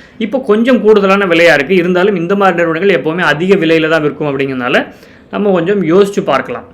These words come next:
இது எங்களுடைய ஆராய்ச்சி மட்டும்தான், buy sell ரெக்கமெண்டேஷன்ல. நாங்க வந்து செபி அப்ரூவ்டு ரிசர்ச் அனலிஸ்டோ இன்வெஸ்ட்மெண்ட் அட்வைசரோ இல்ல. அதனால நீங்க வாங்குறதுக்கு முன்னாடி உங்களுடைய ஆராய்ச்சியை செஞ்சுட்டு வாங்க.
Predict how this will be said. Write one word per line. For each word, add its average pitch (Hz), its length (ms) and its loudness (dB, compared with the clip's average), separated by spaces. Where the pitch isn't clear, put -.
இது 185 200 4
எங்களுடைய 190 440 4
ஆராய்ச்சி 175 300 2
மட்டும்தான், 151 440 -2
buy 160 200 2
sell 170 100 0
ரெக்கமெண்டேஷன்ல. 147 680 -2
நாங்க 165 300 0
வந்து 170 240 -2
செபி 170 40 0
அப்ரூவ்டு 165 580 0
ரிசர்ச் 165 260 -2
அனலிஸ்டோ 151 440 0
இன்வெஸ்ட்மெண்ட் 151 420 -4
அட்வைசரோ 139 400 -2
இல்ல. 151 400 -2
அதனால 165 360 0
நீங்க 190 300 2
வாங்குறதுக்கு 165 300 2
முன்னாடி 170 200 -2
உங்களுடைய 151 360 0
ஆராய்ச்சியை 147 400 0
செஞ்சுட்டு 156 320 -2
வாங்க. 139 460 -2